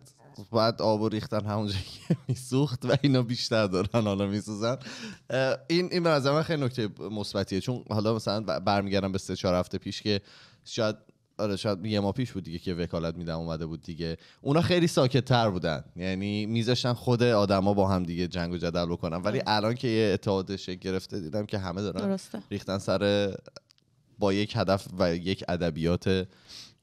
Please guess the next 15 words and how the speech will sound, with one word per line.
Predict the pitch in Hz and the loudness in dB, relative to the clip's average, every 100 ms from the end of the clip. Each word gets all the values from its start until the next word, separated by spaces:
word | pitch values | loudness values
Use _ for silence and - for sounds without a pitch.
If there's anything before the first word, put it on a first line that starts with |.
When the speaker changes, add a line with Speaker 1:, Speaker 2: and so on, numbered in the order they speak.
| - | 0
Speaker 2:
اه، | 226 214 208 208 | 2 4 4 4
اصلاً | 214 | 2
Speaker 1:
مشخص. | 214 | 4
Speaker 2:
یه | 226 247 | 4 4
خبری | 262 220 233 240 | 4 4 6 6
از | 247 | 6
عبداللهیان | 240 208 202 208 202 208 240 | 4 4 6 6 6 6 4
خوندم | 247 262 254 247 | 4 4 6 4
که، | 247 | 4
اه، | 220 202 190 | 4 4 6
گفته | 196 196 202 | 4 4 2
بودش | 214 233 240 - | 4 4 4 4
که | 233 | 4
این | 208 233 | 6 4
پنجرهٔ | 220 214 190 196 185 190 185 185 185 180 | 6 6 6 6 6 8 8 8 6 4